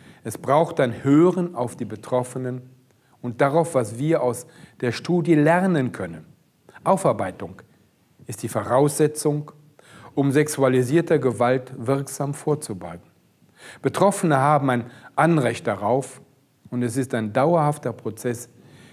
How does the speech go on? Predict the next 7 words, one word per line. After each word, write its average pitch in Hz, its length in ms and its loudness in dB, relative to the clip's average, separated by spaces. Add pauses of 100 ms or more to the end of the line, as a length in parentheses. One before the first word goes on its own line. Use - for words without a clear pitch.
(140)
den 127 180 -2
wir 131 180 2
weiter 120 320 0
verfolgen, 107 600 -4 (360)
ohne 170 460 4
jedes 135 440 2
Ansehen 120 580 -2